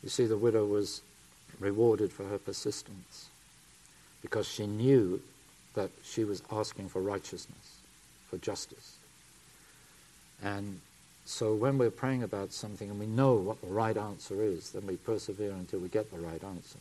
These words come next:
We don't, we're not gonna be fobbed off with anything less than the right answer.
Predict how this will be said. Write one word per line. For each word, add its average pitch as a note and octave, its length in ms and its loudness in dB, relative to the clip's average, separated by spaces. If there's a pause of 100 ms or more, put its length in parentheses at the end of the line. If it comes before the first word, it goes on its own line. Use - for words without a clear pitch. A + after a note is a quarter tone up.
(120)
We F#2+ 60 0
don't, F#2+ 260 -6 (720)
we're G#2 80 -2
not G#2 200 -4
gonna G#2 140 -6
be F#2+ 120 0
fobbed - 360 -4
off F#2+ 420 -4 (680)
with F#2+ 220 -2 (600)
anything G#2 500 -2
less G2 640 -4 (340)
than F#2+ 160 -8
the F2 80 -6
right F#2+ 300 -4 (100)
answer. F#2 380 -12